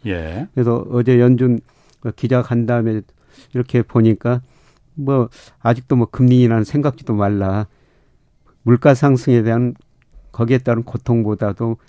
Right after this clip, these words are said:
Speaker 1: 예.
Speaker 2: 금리를 인상하면서 소비, 투자, 가계, 기업 위축 그 정도는 상대적으로 짧게 빨리 끝날 것이다.
Speaker 1: 예.
Speaker 2: 예, 그래서 금리를 계속 올려야 되겠다. 뭐 이런 그
Speaker 1: 아.
Speaker 2: 발언을 했습니다마는 그럼에도 불구하고 내심으로는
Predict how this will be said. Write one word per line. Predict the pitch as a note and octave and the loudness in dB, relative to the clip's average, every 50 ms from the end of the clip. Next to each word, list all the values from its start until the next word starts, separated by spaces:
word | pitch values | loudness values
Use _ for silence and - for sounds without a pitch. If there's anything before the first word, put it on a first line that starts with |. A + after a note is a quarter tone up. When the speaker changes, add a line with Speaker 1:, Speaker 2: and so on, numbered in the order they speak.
| - | -12
Speaker 1:
예. | G#2+ G2 E2 D2 C#2 - - - | -10 -10 -10 -12 -14 -14 -12 -4
Speaker 2:
금리를 | - B2 B2+ B2+ C3+ B2+ B2 | 0 2 4 4 4 4 4
인상하면서 | A#2 A2+ A2+ B2 B2 A#2+ A2+ A2 G2+ G#2 G2+ - C3 | 4 2 2 2 0 0 0 0 0 -2 -4 -4 -6
소비, | A#2 - - D3+ D3 C#3 C#3 B2+ | -8 -6 -4 -4 -2 -2 -4 -4
투자, | - - - A2+ A#2 G#2+ G#2+ | -6 -8 -8 -6 -4 -4 -6
가계, | - - - A#2 A#2 A2 - B2+ B2 | -6 -6 -2 -2 -2 -2 -2 -4 -6
기업 | - - B2+ A#2 G#2+ G#2 | -4 -2 0 0 0 -2
위축 | G#2 - - - A2+ G2+ G#2+ - _ _ _ _ | -6 -10 -10 -10 -10 -10 -10 -12 _ _ _ _
그 | - - C3 A#2+ | -4 -2 -2 0
정도는 | - A2+ A2+ A2 G#2 A2 A2 G#2+ A2+ A#2+ A#2+ - - - - _ _ | 2 2 0 0 0 0 -2 -2 -2 -4 -6 -8 -12 -20 -20 _ _
상대적으로 | - D3+ D3 C#3+ D3+ C#3+ B2 B2 G#2+ G#2 A#2 A2 | -2 -2 0 0 0 0 0 -2 -4 -4 -6 -8
짧게 | - - D#3+ D3 - _ - C#3 | -6 -4 -6 -6 -4 _ -6 -6
빨리 | B2 - C#3+ D3+ D#3+ E3 | -4 -4 -4 -4 -4 -4
끝날 | - - C3 A#2 G#2+ F#2+ | -4 -2 -2 -2 -2 -4
것이다. | - - F#2+ - - - G2+ F#2+ G2 G2+ G#2+ - A#2+ | -6 -8 -10 -10 -10 -8 -8 -6 -6 -6 -8 -8 -8
Speaker 1:
예. | G#2+ F#2+ E2+ D#2+ D#2 G2+ D3+ - | -8 -6 -8 -8 -10 -10 -6 -4
Speaker 2:
예, | A2 G#2+ | -4 -2
그래서 | - B2+ B2+ A#2 B2+ A2+ | -2 -2 -2 -2 -2 -4
금리를 | - - B2 B2 A#2+ B2+ B2 A2+ | -2 0 2 4 4 4 2 0
계속 | - - A#2 - G#2 | -2 -4 -6 -6 -4
올려야 | G2+ G#2 A2 A#2+ B2+ B2 | -2 0 0 2 2 0
되겠다. | A2+ A2+ G#2 G2+ - - G#2+ G2+ G2+ G#2 G#2 - _ _ _ _ _ | 0 -2 -4 -6 -8 -8 -8 -6 -6 -6 -8 -12 _ _ _ _ _
뭐 | A#2 G#2+ | -6 -4
이런 | G#2+ A2 A#2 B2 C3 B2+ A#2 G#2+ A2 | -2 0 0 2 2 0 0 -2 -4
그 | - G#2+ | -6 -8
Speaker 1:
아. | G2+ | -6
Speaker 2:
발언을 | F2+ E2+ A2 A#2+ A#2+ A2 A2+ | -4 -4 -2 0 0 0 -2
했습니다마는 | B2+ B2 - - A#2 A2 G2 - A2 G2 F#2+ F#2+ G2 A2 A#2+ - C#4+ F4 - - - - - _ _ | -4 -6 -6 -6 -6 -6 -6 -6 -6 -6 -6 -6 -6 -8 -8 -10 -12 -16 -16 -16 -18 -20 -20 _ _
그럼에도 | - - - A#2+ B2+ C#3+ D#3+ D#3+ D3 A2+ | -12 -4 0 2 4 4 4 2 2 0
불구하고 | - - - A2 G#2 B2 A2+ G#2+ G#2+ | 0 0 -2 -4 -2 -2 -4 -4 -2
내심으로는 | G2 A2 A#2 A#2 - - - A#2 G#2+ G2+ G2 F2 F#2 F#2 F#2+ G#2 G2+ | 0 0 0 0 0 -2 -4 -2 -2 -2 -4 -4 -6 -6 -6 -6 -8